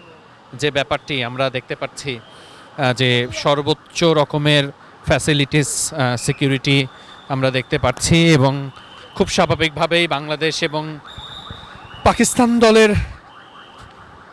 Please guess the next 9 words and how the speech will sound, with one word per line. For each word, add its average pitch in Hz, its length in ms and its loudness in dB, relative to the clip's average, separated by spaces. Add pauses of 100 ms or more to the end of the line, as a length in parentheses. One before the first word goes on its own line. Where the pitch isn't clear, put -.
(580)
বাংলাদেশ 143 480 -2
এবং 143 220 -4
পাকিস্তান 135 460 -4
দলের 135 440 2 (220)
টিম 131 200 0
বাস 131 320 0
বের 127 200 -2
হয়ে 135 120 0
যাচ্ছে। 131 420 -4